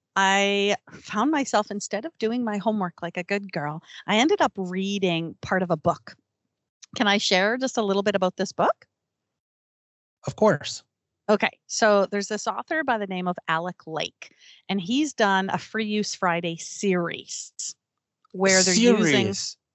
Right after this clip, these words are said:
Speaker 1: a series. And so they're using, I think it's different women in the series. The one I w-, started looking at, 'cause I haven't <laughs> finished it yet,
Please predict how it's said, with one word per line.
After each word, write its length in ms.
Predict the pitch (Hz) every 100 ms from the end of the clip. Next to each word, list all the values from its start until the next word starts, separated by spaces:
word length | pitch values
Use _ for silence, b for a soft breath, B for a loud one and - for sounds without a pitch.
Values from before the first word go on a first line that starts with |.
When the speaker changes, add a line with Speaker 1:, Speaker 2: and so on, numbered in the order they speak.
| _ _ -
Speaker 1:
a 80 |
series. 640 | 254 - 233 208 175 160 -
And 180 | 190 185
so 180 | - 190
they're 140 | 190
using, 800 | 196 185 214 254 254 285 285 302 - B B B B _ 170 - _ _ -
I 100 | 180
think 220 | 196 269 403
it's 120 | -
different 460 | - 262 302 254
women 320 | 202 196 175 175
in 140 | 175
the 80 | 175
series. 400 | - 185 170 156
The 80 | 180
one 240 | 220 330
I 180 | 285 277
w-, 380 | 233 - 190 -
started 420 | - 214 208 196
looking 320 | 190 - 180
at, 180 | - -
'cause 120 | 180
I 40 |
haven't 260 | 196 208 254
<laughs> 0 |
finished 520 | 226 220 233 - -
it 140 | - 196
yet, 260 | 160 -